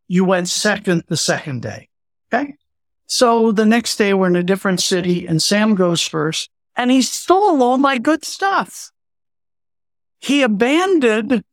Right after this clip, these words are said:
probably seven <laughs> minutes of his, let's say twenty minutes. He abandoned his weakest seven minutes and took my strongest seven minutes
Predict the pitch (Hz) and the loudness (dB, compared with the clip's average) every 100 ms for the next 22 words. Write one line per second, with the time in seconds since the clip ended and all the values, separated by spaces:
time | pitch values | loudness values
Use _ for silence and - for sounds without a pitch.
0 | _ _ _ _ - 277 262 254 220 269 | _ _ _ _ -4 -2 2 2 2 0
1 | - 285 285 330 311 269 262 262 262 - | -2 0 0 2 2 4 4 4 2 0
2 | 226 202 190 226 226 - 190 _ - 247 | 0 0 2 2 2 -2 -4 _ -4 -2
3 | - 247 196 - 220 214 190 202 196 143 | 0 0 0 0 0 2 2 2 2 -2
4 | - - - - 294 233 240 269 320 277 | -4 -10 0 2 4 4 2 2 4 4
5 | 240 247 196 226 190 196 247 254 254 220 | 4 4 4 2 0 0 0 0 2 0
6 | - - 220 208 202 202 285 262 196 - | 0 0 2 2 2 4 4 4 2 -2
7 | - - _ - 240 220 269 254 226 262 | -6 -12 _ -4 -2 0 0 2 2 4
8 | 311 - - 262 294 311 220 175 - 202 | 2 -2 -2 0 2 2 2 2 0 0
9 | 165 160 151 151 135 185 214 - | 0 0 -2 -2 0 0 0 -4